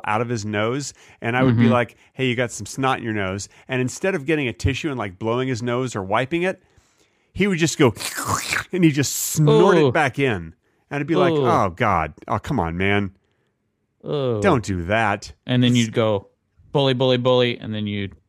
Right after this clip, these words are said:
Speaker 2: bully
Speaker 1: Yeah.
Speaker 2: him.
Speaker 1: By the way, China looks terrific. It is, I,
Speaker 2: Yeah.
Speaker 1: great to see you, China. I'm so glad that she could pop in. She looks great.
Speaker 2: Uh,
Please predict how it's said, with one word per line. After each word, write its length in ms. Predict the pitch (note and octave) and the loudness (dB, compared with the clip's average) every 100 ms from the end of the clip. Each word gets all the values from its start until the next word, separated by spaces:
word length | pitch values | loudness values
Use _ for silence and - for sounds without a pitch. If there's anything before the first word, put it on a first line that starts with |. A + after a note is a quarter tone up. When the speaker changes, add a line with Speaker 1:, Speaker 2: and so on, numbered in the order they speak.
| _ | _
Speaker 2:
bully 140 | G#2 | -2
Speaker 1:
Yeah. 140 | F#2+ E2 | -2 -4
Speaker 2:
him. 60 | D#2+ _ _ _ _ _ _ _ _ - | -8 _ _ _ _ _ _ _ _ 2
Speaker 1:
By 180 | G#3 | 4
the 120 | D4+ C3+ | 4 4
way, 280 | C3+ A#2+ | 4 2
China 380 | F#2 - F3 A#3 | 0 -2 0 0
looks 240 | B2 - - | -2 -4 -6
terrific. 580 | G#2+ A#2+ G2+ E2 - - _ - | -2 -2 -2 -10 -16 -20 _ -2
It 100 | D#3 | -2
is, 160 | B2 - - | -2 -6 -4
I, 160 | C#3+ | -2
Speaker 2:
Yeah. 100 | - | 2
Speaker 1:
great 200 | G3 G#3+ | 2 2
to 60 | G#3+ | 0
see 160 | - G#3+ | -4 -2
you, 120 | F3+ | -2
China. 500 | - E3+ D#3+ F3 E3+ - _ _ | -2 0 2 2 -2 -6 _ _
I'm 180 | C#3 C#3+ | -2 -2
so 260 | B2+ - G3 | 0 -2 0
glad 380 | D3+ C#3+ B2+ A2 | 2 2 2 -2
that 140 | G#2+ | -8
she 360 | - B2+ A#2+ A2+ | -4 -2 0 -2
could 420 | - A2+ G2+ F#2+ _ _ _ _ _ | 0 0 0 -6 _ _ _ _ _
pop 320 | - B2+ A#2+ | -2 -2 0
in. 320 | B2 A#2 F#2 E2 | -2 -2 -4 -8
She 160 | F3+ | -8
looks 200 | A#3+ - | -6 -8
great. 320 | - A2+ C#3+ | -6 -2 0
Speaker 2:
Uh, 240 | C3 A2+ | 2 2